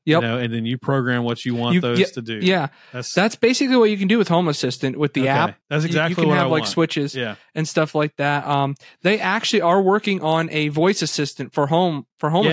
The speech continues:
Speaker 1: I've
Speaker 2: Assistant.
Speaker 1: heard that. Yeah. I'll never use it, so I
Speaker 2: And
Speaker 1: don't care.
Speaker 2: so,
Speaker 1: <laughs>
Speaker 2: yeah, well, but if you did wanna use it, supposedly it's
Speaker 1: Yeah.
Speaker 2: pretty good.
Speaker 1: Yeah, well, that's awesome. That's awesome. But yeah,
Speaker 2: Um,
Speaker 1: I just wanna, and even if I could, uh, um, you know, they make physical, smart physical switches.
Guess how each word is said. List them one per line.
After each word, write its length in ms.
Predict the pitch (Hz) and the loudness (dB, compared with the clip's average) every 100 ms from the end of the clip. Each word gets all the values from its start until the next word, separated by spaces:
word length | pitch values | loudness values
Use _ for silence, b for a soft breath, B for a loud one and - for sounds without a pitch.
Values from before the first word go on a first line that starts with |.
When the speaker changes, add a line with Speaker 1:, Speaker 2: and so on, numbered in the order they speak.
| 160 | 0
Speaker 1:
I've 60 | |
Speaker 2:
Assistant. 160 | 127 151 | -2 -2
Speaker 1:
heard 120 | 156 | -2
that. 220 | 123 107 | -2 -4
Yeah. 240 | 110 113 110 | -4 -6 -6
I'll 140 | 127 147 | -2 0
never 220 | 135 127 | 0 -2
use 140 | 123 | 0
it, 20 | 160 | 0
so 60 | |
I 260 | 160 156 151 | 0 0 0
Speaker 2:
And 40 | |
Speaker 1:
don't 140 | 143 139 | -2 -4
care. 200 | 123 127 | -6 -2
Speaker 2:
so, 180 | - 175 165 - | 0 0 -2 -6
Speaker 1:
<laughs> 280 | 202 - 214 | -4 -2 2
Speaker 2:
yeah, 220 | 226 220 | 2 4
well, 280 | 175 202 190 | 4 2 2
but 180 | 180 202 | 2 2
if 200 | 202 - | 2 2
you 120 | 220 | 2
did 200 | 185 240 | 2 2
wanna 220 | 233 214 | 2 2
use 260 | 180 208 233 | 2 2 2
it, 160 | 180 165 | 2 0
supposedly 540 | 160 202 240 220 170 | 0 2 2 2 2
it's 80 | 139 | 2
Speaker 1:
Yeah. 60 | |
Speaker 2:
pretty 160 | 131 143 | 2 0
good. 280 | 139 120 107 _ | 0 -2 -4 _
Speaker 1:
Yeah, 320 | 143 151 135 117 | 0 2 0 -2
well, 280 | 135 151 190 | -2 0 0
that's 240 | 160 170 | -2 -2
awesome. 440 | 139 156 156 123 117 _ | 0 0 0 -6 -8 _
That's 180 | 147 139 | -8 -4
awesome. 340 | 143 143 - 127 | -2 -2 -2 -2
But 120 | 127 | 0
yeah, 180 | 165 156 | 2 4
Speaker 2:
Um, 120 | 147 | 2
Speaker 1:
I 60 | |
just 220 | 139 165 147 | 0 -2 0
wanna, 420 | 139 127 120 107 _ _ _ _ _ _ _ _ _ _ _ | 2 2 0 -4 _ _ _ _ _ _ _ _ _ _ _
and 120 | 151 160 | -2 2
even 180 | 208 | 4
if 100 | 196 | 4
I 80 | 175 | 4
could, 240 | 160 143 117 - | 2 0 -2 -4
uh, 180 | 160 147 - | 0 0 0
um, 560 | 151 147 131 117 110 - _ - | 0 0 0 -2 -6 -12 _ -4
you 100 | 156 | 0
know, 80 | |
they 100 | 147 | 2
make 240 | 151 165 151 | 2 2 0
physical, 680 | - 175 156 147 127 117 117 | 0 0 2 0 0 0 -2
smart 420 | - 151 147 143 _ _ | -6 0 0 0 _ _
physical 320 | - 151 147 139 | -2 0 0 -2
switches. 580 | 139 123 127 123 - | 0 0 0 -2 -4